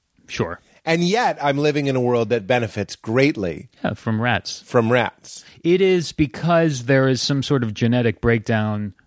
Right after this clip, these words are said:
Speaker 1: that makes them
Speaker 2: Similar to us.
Speaker 1: similar.
Speaker 2: That's right.
Speaker 1: Which is what?
Speaker 2: I mean, the, the stats I have on alcoholics and stuff
Speaker 1: Yeah.
Speaker 2: come from rats.
Speaker 1: Yeah.
Speaker 2: And addiction come from rats.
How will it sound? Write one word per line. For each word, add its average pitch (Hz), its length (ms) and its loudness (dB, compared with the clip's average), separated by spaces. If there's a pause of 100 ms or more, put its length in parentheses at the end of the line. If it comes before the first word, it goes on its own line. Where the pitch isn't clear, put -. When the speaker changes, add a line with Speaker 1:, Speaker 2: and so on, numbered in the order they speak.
(180)
Speaker 1:
that 113 160 -2
makes 110 320 -4
them 104 460 -2
Speaker 2:
Similar 107 380 2
to 85 60 -2
us. - 80 -2
Speaker 1:
similar. 104 500 0
Speaker 2:
That's 90 220 -6
right. 87 120 -6 (140)
Speaker 1:
Which - 240 -4
is 160 280 -4 (440)
what? 170 440 2 (300)
Speaker 2:
I 135 140 0
mean, 151 360 0
the, 123 140 0 (120)
the 131 80 0
stats 160 420 0
I 147 100 2
have 127 240 2
on 110 140 2
alcoholics 110 840 -2
and 117 140 -8
stuff 117 320 0
Speaker 1:
Yeah. 135 200 0
Speaker 2:
come 127 120 -2
from 131 200 -6
rats. - 440 -4
Speaker 1:
Yeah. 185 160 4
Speaker 2:
And 240 80 0
addiction 113 640 0
come 113 220 -2
from 117 180 -4
rats. 139 240 0